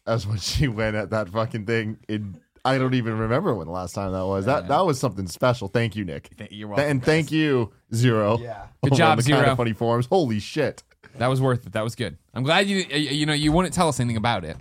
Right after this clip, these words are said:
Speaker 2: Yeah, I didn't want
Speaker 3: I'm
Speaker 2: to.
Speaker 3: glad you didn't,
Speaker 2: I don't wanna
Speaker 3: 'cause I
Speaker 2: spoil
Speaker 3: wouldn't have
Speaker 2: it.
Speaker 3: kno-, I didn't know what we were getting into. And it wasn't, you kept prefacing, "It's very, it's pornographic, it's this, it's that." It wasn't. It
Speaker 2: It
Speaker 3: was very
Speaker 2: wasn't.
Speaker 3: sweet.
Speaker 2: It
Speaker 3: I like
Speaker 2: wasn't.
Speaker 3: Angel. I like her videos on how to,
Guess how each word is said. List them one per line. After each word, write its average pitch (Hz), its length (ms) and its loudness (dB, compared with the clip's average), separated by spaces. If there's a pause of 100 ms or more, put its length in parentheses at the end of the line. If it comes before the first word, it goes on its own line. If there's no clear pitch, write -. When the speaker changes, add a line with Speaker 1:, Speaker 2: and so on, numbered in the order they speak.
(120)
Speaker 2:
Yeah, 104 120 -6
I 95 80 -6
didn't 120 120 -6
want 110 120 -4
Speaker 3:
I'm 135 80 0
Speaker 2:
to. 123 40 0
Speaker 3:
glad 123 200 2
you 110 80 -4
didn't, 117 260 -4
Speaker 2:
I - 20 -16
don't 101 80 -16
wanna 101 120 -14
Speaker 3:
'cause - 80 -8
I 123 60 0
Speaker 2:
spoil 135 60 0
Speaker 3:
wouldn't 135 140 0
have 131 80 0
Speaker 2:
it. - 20 0
Speaker 3:
kno-, 131 120 0
I 127 120 0
didn't 147 140 -2
know 139 80 0
what 131 120 0
we 131 60 -2
were 127 80 0
getting 156 220 -2
into. 175 200 -2 (180)
And 208 120 2
it 196 80 4
wasn't, 269 400 2 (220)
you 202 140 2
kept 151 380 -2
prefacing, 208 400 0
"It's 135 140 0
very, 147 400 2
it's - 180 -8
pornographic, 131 560 0
it's 104 120 -10
this, 120 200 -4
it's 87 120 -16
that." 120 260 -2 (160)
It 226 80 0
wasn't. 196 420 -4
It 180 100 -4
Speaker 2:
It 202 40 2
Speaker 3:
was 202 100 0
very 247 160 4
Speaker 2:
wasn't. 247 80 -2
Speaker 3:
sweet. 294 380 -2
Speaker 2:
It 131 60 -12
Speaker 3:
I 165 160 2
like - 20 4
Speaker 2:
wasn't. 254 180 0
Speaker 3:
Angel. 127 240 0
I 127 80 2
like 180 200 0
her 185 100 0
videos 110 340 -4
on 117 140 -4
how 113 140 0
to, 104 200 -4